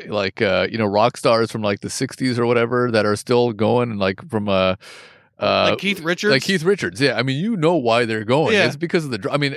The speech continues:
Speaker 1: drugs can kill you or maybe it can keep you going. I don't know. But I mean, for him, I'm not sure if, if he, like, you know,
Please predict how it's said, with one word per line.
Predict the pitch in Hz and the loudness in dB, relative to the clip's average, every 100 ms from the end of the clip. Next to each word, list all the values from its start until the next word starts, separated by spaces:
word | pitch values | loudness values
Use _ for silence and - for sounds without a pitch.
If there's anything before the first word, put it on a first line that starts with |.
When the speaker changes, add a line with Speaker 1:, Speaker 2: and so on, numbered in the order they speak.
| 123 | -8
Speaker 1:
drugs | 120 151 233 | 0 2 2
can | - 170 | -2 -6
kill | - 202 349 | 0 0 2
you | 233 | 2
or | |
maybe | 139 175 | 2 0
it | 202 | 0
can | 175 | -4
keep | 160 202 | -4 -4
you | 147 | -2
going. | 123 190 95 | 0 0 -2
I | 95 | -2
don't | 170 143 | 0 0
know. | 156 87 - - - - | -2 -4 -12 -20 -20 -2
But | 139 | 2
I | 135 | 2
mean, | 143 143 | 2 -2
for | 120 117 | -2 2
him, | 202 277 202 151 | 2 0 -4 -2
I'm | |
not | 165 214 | 0 0
sure | - 196 | 2 0
if, | 170 | 0
if | 147 135 | -2 -2
he, | 156 151 | -2 2
like, | 123 110 - - | 2 2 -2 -4
you | |
know, | 120 95 | 0 0